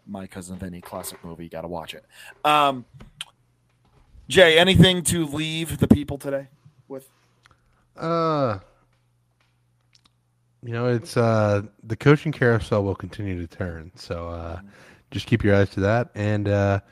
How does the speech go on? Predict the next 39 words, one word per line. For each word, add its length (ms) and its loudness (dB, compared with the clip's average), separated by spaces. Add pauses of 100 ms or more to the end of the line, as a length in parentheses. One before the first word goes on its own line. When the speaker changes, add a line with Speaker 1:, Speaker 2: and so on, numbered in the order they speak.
(480)
Speaker 2:
shouts 380 0
out 140 6
to 80 -10
the 260 0
U 160 0
S 160 0
men's 160 -2
national 340 0
team 220 -6
for 80 -4
their 80 0
draw 320 0
with 200 -4
England. 360 -6
I 20 -6
don't 140 -6
think 140 -4
anybody 340 -2
gave 420 -2
the 120 -4
U 140 -2
S 120 -8
men's 160 -6
national 260 -6
team 160 -8
a 60 -8
fighting 260 -4
chance. 540 -6 (360)
Speaker 1:
Mm-hmm. 240 -14
Speaker 2:
Uh, 480 -4
and 300 -6
now, 580 -4 (520)
if 120 -12
they 120 -6
beat 260 -6
Iran 640 -4
on, 320 -6
uh, 400 -4
Tuesday, 500 0